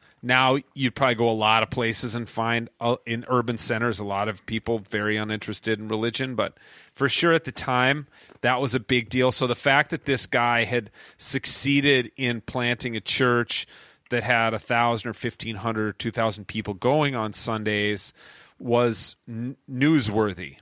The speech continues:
And, uh, then in rolled the book deals,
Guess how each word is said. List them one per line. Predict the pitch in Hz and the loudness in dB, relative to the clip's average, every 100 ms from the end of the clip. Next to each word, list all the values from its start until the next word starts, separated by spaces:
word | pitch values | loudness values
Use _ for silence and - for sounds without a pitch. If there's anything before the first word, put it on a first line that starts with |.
| _ _ - - _ _ | _ _ -20 -20 _ _
And, | 123 120 120 120 117 113 - - | 2 2 4 2 0 -4 -10 -10
uh, | 123 120 113 117 - | -4 -2 -2 -4 -6
then | 117 127 143 143 151 _ | -4 2 2 0 -6 _
in | 131 135 131 | 0 2 4
rolled | 127 123 120 104 | 4 4 2 -2
the | 107 | -2
book | 139 143 - | 2 0 0
deals, | 135 131 123 120 120 - - | 2 4 6 4 2 -2 -6